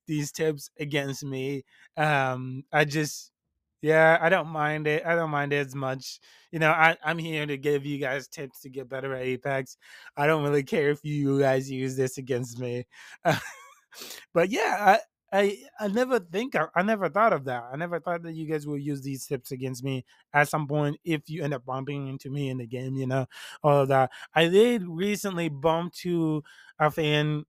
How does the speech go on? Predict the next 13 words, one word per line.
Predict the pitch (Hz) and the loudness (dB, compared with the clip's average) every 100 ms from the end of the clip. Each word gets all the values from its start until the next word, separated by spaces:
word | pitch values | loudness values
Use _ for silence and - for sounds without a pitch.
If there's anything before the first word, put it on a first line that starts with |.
| _ _ _ _ _ - | _ _ _ _ _ -2
uh, | 156 139 | 0 0
player | 151 156 151 147 | 2 4 6 4
in | 156 156 | 2 0
the | 151 | -2
game | 139 151 147 139 | -2 -2 0 0
recently | 143 147 156 147 143 | -2 -2 -2 0 0
and | 143 147 | 0 -2
was | 143 | -2
like, | 156 | -2
"Hey, | 247 277 | -2 0
Isaac, | 254 262 240 320 247 - | 2 0 0 -6 -6 -4
uh, | 208 214 | -4 0
Isaac | 233 247 254 | 0 0 -2